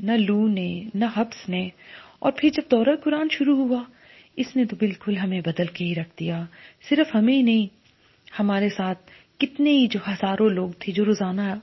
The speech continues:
आते थे दौरा कुरान सुनने के लिए, वो सब बदल के रह गए। और फिर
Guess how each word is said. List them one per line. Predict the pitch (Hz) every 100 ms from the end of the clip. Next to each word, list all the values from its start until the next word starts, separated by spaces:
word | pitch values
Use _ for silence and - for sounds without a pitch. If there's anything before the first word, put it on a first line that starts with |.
| -
आते | 170 175
थे | 175 180
दौरा | 175 170
कुरान | 175 175 170
सुनने | 175 - 180 185
के | 175
लिए, | 160 160 226 - - - - -
वो |
सब | 320 - 320
बदल | 233 220
के | 190 185
रह | 170 165
गए। | - 165 165 _ - - - -
और | 262 254
फिर | 285 311 -